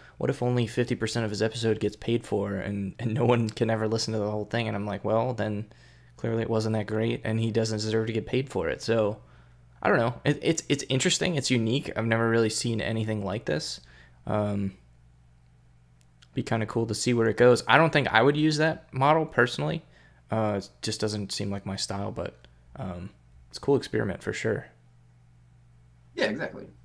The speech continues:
Speaker 2: We just make the advertisers pay creator in Bitcoin. Uh, Will, I think you're missing the point of this. <laughs> We're try-, we're trying to take the advertisers out of it because,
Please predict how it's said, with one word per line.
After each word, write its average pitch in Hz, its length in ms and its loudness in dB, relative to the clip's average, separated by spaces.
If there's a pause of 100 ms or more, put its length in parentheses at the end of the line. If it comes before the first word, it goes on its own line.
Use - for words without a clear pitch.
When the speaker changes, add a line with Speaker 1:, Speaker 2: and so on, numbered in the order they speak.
(2250)
Speaker 2:
We 117 160 -4
just 127 260 -10
make 117 300 -8
the 98 180 -6
advertisers 98 1040 -6 (140)
pay 92 260 -6
creator 92 460 -6
in 82 180 -8
Bitcoin. 78 360 -8 (260)
Uh, 101 80 0
Will, 147 220 6
I 143 80 6
think 214 180 0
you're 190 100 6
missing 151 240 4
the 127 60 6
point 98 260 2
of - 80 -4
this. - 280 -8 (1200)
<laughs> 202 80 6 (1200)
We're 139 100 8
try-, - 220 -2
we're 175 160 6
trying 180 300 6
to - 20 0
take 165 220 2
the 135 120 8
advertisers 107 520 6
out 95 240 6
of 92 140 2
it - 260 -6
because, 101 520 2